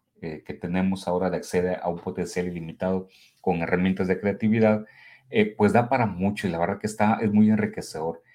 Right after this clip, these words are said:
Y como vamos a ver en el siguiente slide, tenemos ahí, por ejemplo, en cómo mejorar experiencias de aprendizaje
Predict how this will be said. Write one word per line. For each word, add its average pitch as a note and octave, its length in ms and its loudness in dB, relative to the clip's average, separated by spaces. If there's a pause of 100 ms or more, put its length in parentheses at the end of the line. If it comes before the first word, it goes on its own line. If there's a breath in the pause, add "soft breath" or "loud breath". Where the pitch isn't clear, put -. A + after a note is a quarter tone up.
(140)
Y F#2+ 80 -8
como F#2+ 220 4
vamos A2+ 240 6
a G#2+ 40 4
ver G#2 140 4
en G#2 100 0
el F#2 100 -2
siguiente G2 560 -2 (100)
slide, G#2+ 440 2 (440)
tenemos F2+ 460 2
ahí, F2+ 220 0
por - 140 -4
ejemplo, G2+ 640 -2 (100)
en - 160 -6
cómo A2+ 220 6
mejorar F#2+ 420 4
experiencias F2 640 -4
de E2+ 60 0
aprendizaje F2+ 840 -2